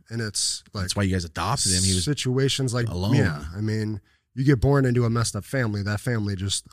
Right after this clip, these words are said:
Speaker 1: leaves you with somebody who, you know, abuses you. You end up in the system. And by the time you're seven, eight years old, your fucking brain wiring's all fucked.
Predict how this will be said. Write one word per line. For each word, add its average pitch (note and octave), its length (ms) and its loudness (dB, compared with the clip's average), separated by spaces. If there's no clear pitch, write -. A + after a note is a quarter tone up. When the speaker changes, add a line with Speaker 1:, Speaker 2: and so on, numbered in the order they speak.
Speaker 1:
leaves A2+ 440 0
you G#2 80 -4
with G2+ 120 -2
somebody G2 460 -4
who, F#2+ 80 -6
you F2+ 340 -6
know, E2 160 -8
abuses A#2+ 520 4
you. G2+ 60 -6
You G2+ 200 -4
end B2+ 100 -2
up A2+ 80 -10
in A#2 80 -6
the A2 60 -6
system. G2 540 -4
And G2 160 -6
by A2+ 120 -2
the A#2+ 80 -6
time D#3+ 220 -4
you're D#3+ 80 -4
seven, E3 300 -4
eight D#3 40 -6
years C#3 160 -6
old, D3+ 260 -10
your C3 60 -20
fucking C3 340 -12
brain D#3+ 300 -6
wiring's G2+ 380 -8
all F2 140 -16
fucked. - 400 -14